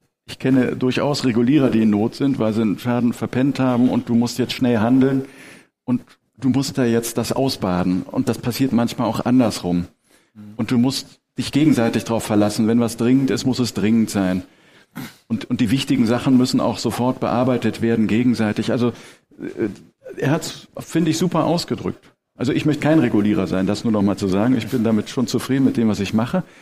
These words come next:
Speaker 1: Aber, äh, dieses Vertrauen, das spielt sich aber bei uns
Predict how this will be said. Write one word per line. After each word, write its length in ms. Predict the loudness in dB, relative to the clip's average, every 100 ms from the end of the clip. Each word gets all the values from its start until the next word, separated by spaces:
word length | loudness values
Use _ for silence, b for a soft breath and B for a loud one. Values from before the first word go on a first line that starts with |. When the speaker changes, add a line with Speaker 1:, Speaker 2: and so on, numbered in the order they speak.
| B B
Speaker 1:
Aber, 340 | 0 0 0 -4
äh, 40 | -10 -12 -20 _ _ -10
dieses 320 | -2 -2 0
Vertrauen, 680 | -2 -2 0 2 2 0 -2 _ -20 _ _ _
das 120 | -4 -4
spielt 260 | -4 -2
sich 160 | -2 0
aber 140 | 0
bei 100 | 0
uns 480 | 2 2 0 -6 -18